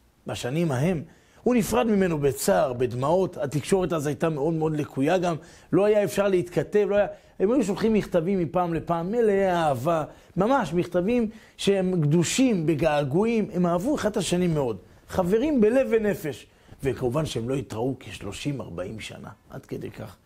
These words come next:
יום אחד, סבי זקני יושב בשיעור תורה, לומד, מגיע מישהו, כולו זורח, אומר לו, "הלל,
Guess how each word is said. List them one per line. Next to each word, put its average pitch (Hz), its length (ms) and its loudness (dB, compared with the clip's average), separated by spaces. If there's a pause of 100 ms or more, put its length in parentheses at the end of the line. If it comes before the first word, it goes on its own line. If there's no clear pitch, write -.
(1400)
יום 226 200 4
אחד, 160 280 0 (1040)
סבי 208 380 2
זקני 220 340 0
יושב 220 400 2
בשיעור 220 380 2
תורה, 196 380 0 (180)
לומד, 262 420 2 (760)
מגיע 151 400 2
מישהו, 240 360 2
כולו 233 340 2
זורח, 233 360 2
אומר 254 180 2
לו, 254 200 2 (640)
"הלל, 294 320 4